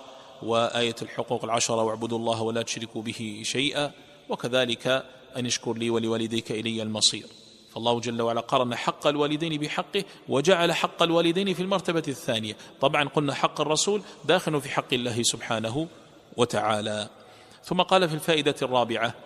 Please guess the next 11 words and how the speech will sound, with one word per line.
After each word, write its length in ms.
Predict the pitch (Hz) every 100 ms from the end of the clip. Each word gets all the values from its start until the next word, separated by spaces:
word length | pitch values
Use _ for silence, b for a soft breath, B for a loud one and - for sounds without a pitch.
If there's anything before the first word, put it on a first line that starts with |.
| B B -
وجوب 520 | 120 127 156 160 139
الإحسان 680 | 139 131 131 - 147 147 139
إلى 300 | 135 135 131
الوالدين 720 | 127 117 131 131 123 123 117 107 - - - - 127
بجميع 760 | 131 127 120 135 151 131 -
أنواع 420 | 120 110 117 139 151
الإحسان، 840 | 131 - - - 113 110 104 101 - - - - - B B
لأنه 580 | 127 151 196 190 170 175
لم 200 | 180 185
يخص 520 | 165 156 196 - - 117 - - - -
نوعاً 600 | 123 147 160 156 180